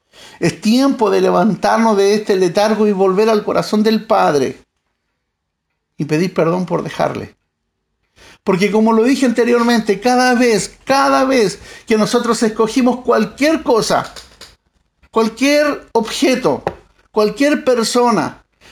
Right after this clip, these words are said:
cualquier circunstancia que fue más importante que Dios, le fuimos infieles,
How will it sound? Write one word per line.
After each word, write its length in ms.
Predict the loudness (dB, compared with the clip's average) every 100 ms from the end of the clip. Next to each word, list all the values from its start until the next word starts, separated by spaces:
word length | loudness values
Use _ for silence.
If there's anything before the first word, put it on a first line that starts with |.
| _
cualquier 380 | -2 0 -2 0
circunstancia 1120 | -2 -2 0 -2 0 0 0 0 -2 -2 -8 _ -20 -20 -4
que 120 | -4
fue 260 | 0 0 2
más 280 | 0 0
importante 1120 | 0 0 0 0 0 0 0 2 2 0 -2 -6
que 140 | -2 2
Dios, 420 | 2 2 0 -4 -16 -20 -8
le 140 | -2 -2
fuimos 460 | 0 2 0 -2 -2
infieles, 800 | -2 -2 0 0 2 0 -4